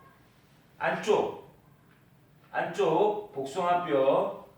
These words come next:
이쪽에다 손바닥을 놓고 안쪽으로 잡습니다. 그러니까 다리가 바깥, 팔은 안쪽. 이렇게 하지 말고 안쪽으로 하라는 거죠.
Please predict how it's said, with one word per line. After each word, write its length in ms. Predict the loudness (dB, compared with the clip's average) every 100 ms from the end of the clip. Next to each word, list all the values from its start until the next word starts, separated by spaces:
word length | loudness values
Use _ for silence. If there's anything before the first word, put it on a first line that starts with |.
| _ _ _ _ _ -12
이쪽에다 1120 | -4 -2 2 2 4 4 6 6 4 -2 -12
손바닥을 680 | -12 2 4 8 8 6 0
놓고 680 | -4 0 2 2 -2 -10 -20 _ _ _ _ _
안쪽으로 480 | -6 -6 0 0 0
잡습니다. 580 | -2 -2 -6 -12 -14 -16 -18 -20 _ _ _
그러니까 300 | -14 -10 -4
다리가 720 | 0 0 2 6 6 6 4 -2
바깥, 720 | -6 -2 2 4 4 0 -12 -20 _ _
팔은 380 | -2 0 0 -2
안쪽. 600 | -4 -6 -6 -6 -8 -16 -20 _ _ _ _ _ _ _ _ _ _ _ -20 _ _ _ -12
이렇게 260 | -8 0
하지 220 | 2 2
말고 760 | 2 0 0 0 0 0 -6 -10
안쪽으로 460 | -6 -6 -4 -4 -2
하라는 320 | -2 -4 -6
거죠. 440 | -12 -12 -8 -8